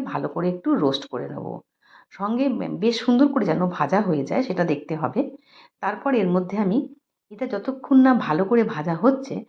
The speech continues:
ততক্ষণ কিন্তু আমি এর মধ্যে অন্য কিছু আর দেবো না, কারণ শুকনো লঙ্কাটা ভাজা হতে একটু সময় লাগে, সেই কারণেই। তারপরেই আমি এখানে দশ বারো কোয়া মতন রসুনের কোয়া আমি এখানে দিয়েছি এবং রসুনগুলোকেও খুব সুন্দর করে একদম রোস্ট করে নিতে হবে,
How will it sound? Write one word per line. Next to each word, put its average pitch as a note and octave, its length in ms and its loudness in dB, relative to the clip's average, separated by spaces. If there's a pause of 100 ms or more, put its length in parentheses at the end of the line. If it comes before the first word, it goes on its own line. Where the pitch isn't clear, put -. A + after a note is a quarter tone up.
(240)
ততক্ষণ C4 420 -8
কিন্তু G#3 260 -2
আমি F3 200 0 (100)
এর E3 120 -2
মধ্যে D#3+ 260 -2 (140)
অন্য F3 220 0
কিছু F3+ 260 -10
আর G#3 140 2
দেবো C#3 220 -2
না, C3 200 -4
কারণ F3 220 -8
শুকনো G3+ 320 -6
লঙ্কাটা A3+ 360 -2
ভাজা D3 300 -6
হতে F3 220 -6
একটু A3 220 -10
সময় D#3 340 -10
লাগে, G3 240 -6 (500)
সেই F3 200 -12
কারণেই। F3+ 360 -4 (460)
তারপরেই B3 420 -2
আমি A3 160 0
এখানে G#3+ 260 -2
দশ D#3 240 4
বারো F3 240 0
কোয়া F3 260 -4
মতন E3+ 380 -4
রসুনের D#3+ 520 -2
কোয়া F#3 240 0
আমি A3 180 0
এখানে D#3+ 320 -6
দিয়েছি F3+ 340 -2 (400)
এবং D#3 220 -16
রসুনগুলোকেও C4 720 0 (120)
খুব E4+ 240 0
সুন্দর D3+ 380 -4
করে F3 200 -14 (200)
একদম D#3 360 -8
রোস্ট C3 280 -4
করে C3 220 -10
নিতে C3 240 -16
হবে, B2 260 -18